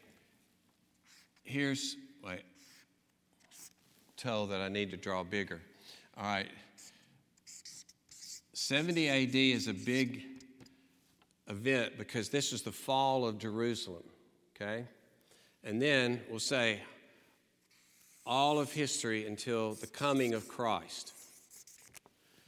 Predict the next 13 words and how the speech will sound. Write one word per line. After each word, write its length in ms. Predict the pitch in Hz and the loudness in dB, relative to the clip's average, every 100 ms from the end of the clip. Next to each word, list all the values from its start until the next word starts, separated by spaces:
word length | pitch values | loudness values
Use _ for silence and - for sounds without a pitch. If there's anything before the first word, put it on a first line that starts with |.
| _ _ _ | _ _ _
So 440 | - - 143 127 120 - - - - - _ _ | -4 4 6 6 2 -10 -20 -20 -20 -20 _ _
preterists 1000 | - - 180 240 190 107 117 - - - - - _ _ _ _ _ _ _ _ _ | -6 4 8 8 8 6 4 2 0 -2 -12 -20 _ _ _ _ _ _ _ _ _
think 480 | - 202 185 123 - - - - - - - _ - - | -2 4 6 4 0 -10 -14 -20 -20 -20 -20 _ -20 -8
that 180 | 117 107 | -6 -2
Revelation, 800 | 120 151 170 175 165 151 117 110 | 2 2 4 4 2 2 0 0
this 180 | 127 139 | -2 0
may 200 | 143 135 | 2 2
seem 440 | - 135 123 110 - | 2 2 2 -2 -6
weird 500 | 107 151 160 113 95 - - - | 2 4 6 4 0 -6 -18 -10
to 220 | 110 98 | -4 -2
us, 220 | 113 - - - - - _ _ - | -2 -6 -14 -20 -20 -20 _ _ -2
but 360 | 117 113 - - | 0 0 -6 0
Revelation 960 | 127 151 160 160 175 170 131 117 117 | 2 4 4 6 4 2 -2 -2 -4